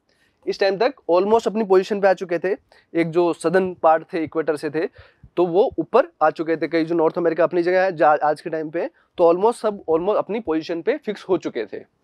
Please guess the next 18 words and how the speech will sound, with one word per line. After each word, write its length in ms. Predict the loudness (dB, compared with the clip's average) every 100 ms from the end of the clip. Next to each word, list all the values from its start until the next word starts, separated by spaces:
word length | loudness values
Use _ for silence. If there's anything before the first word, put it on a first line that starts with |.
| _
ठीक 180 | -2 0
है, 60 | -2 -4 2
but 100 | 2
मूवमेंट 360 | 4 4 4 2
अभी 120 | 2
भी 160 | 0 -2 _ _ -4
कंटिन्यूअस 560 | 0 0 0 -2 -6
है। 140 | -12 -18 _ _ _ -20 _ _ _ _
ठीक 160 | -2 0
है, 100 | -2 -6 -8
तो 60 | 2
ये 80 | 4
आपके 280 | 4 0 -6
टर्शियरी 380 | -4 -4 -6
पीरियड 300 | -4 0 0
के 60 | 2
हो 120 | 0
गए, 140 | -2